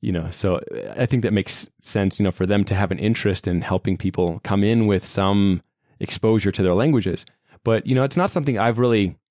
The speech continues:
considered and thought about. And I'm wondering if we should be thinking about that, like, partnering with,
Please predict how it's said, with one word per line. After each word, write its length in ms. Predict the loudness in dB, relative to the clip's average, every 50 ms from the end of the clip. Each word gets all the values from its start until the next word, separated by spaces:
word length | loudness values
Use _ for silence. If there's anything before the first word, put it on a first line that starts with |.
| _ _ _
considered 440 | -2 -2 -2 0 0 0 2 2 2
and 100 | 0 0
thought 180 | 0 0 0 2
about. 320 | 2 2 2 0 0 -4 -8 _ _ _ _ _ _ _
And 160 | -2 0 0
I'm 100 | 2 2
wondering 200 | 2 2 2 0
if 140 | 0 -2 -4 -10 -12 _
we 140 | -2 -2 -2
should 260 | 0 0 0 0 0
be 80 | 0 0
thinking 340 | 0 0 -2 -2 0 0 0
about 280 | 0 0 0 0 0
that, 200 | 0 0 0 0
like, 300 | -2 -4 -4 -4 -6 _
partnering 680 | -12 -6 -4 -2 0 0 2 2 2 2 2 2 0 0
with, 240 | 0 0 -2 -2